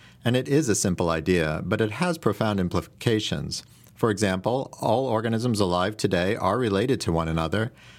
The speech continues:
and they all evolved from a single common ancestor. Understanding the concept of evolution can sometimes be difficult because of the scale on which it works.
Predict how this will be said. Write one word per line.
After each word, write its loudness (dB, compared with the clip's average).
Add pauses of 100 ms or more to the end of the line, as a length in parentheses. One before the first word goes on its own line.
(220)
and 2
they 2
all 0
evolved 0
from 0
a 0
single 0
common -2
ancestor. -2 (1200)
Understanding 2
the 4
concept 0
of 2
evolution 2
can 2
sometimes 0
be 0
difficult 0
because 0
of 0
the 2
scale 2
on 0
which 0
it 0
works. -2